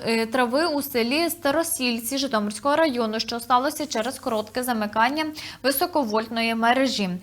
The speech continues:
Наразі остаточні обставини всіх пожеж встановлюються фахівцями.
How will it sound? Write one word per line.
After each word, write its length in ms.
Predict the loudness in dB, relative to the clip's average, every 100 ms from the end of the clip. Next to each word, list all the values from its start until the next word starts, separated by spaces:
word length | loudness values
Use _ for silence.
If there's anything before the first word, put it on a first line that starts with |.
| -10 -14 0
Наразі 400 | 6 8 8 4
остаточні 560 | -4 0 2 2 2
обставини 580 | -2 0 4 6 6 2
всіх 300 | 0 -2 -2
пожеж 280 | -2 -2 -2
встановлюються 720 | -2 -2 0 0 0 -2 -4
фахівцями. 760 | -6 -4 -4 2 2 2 -2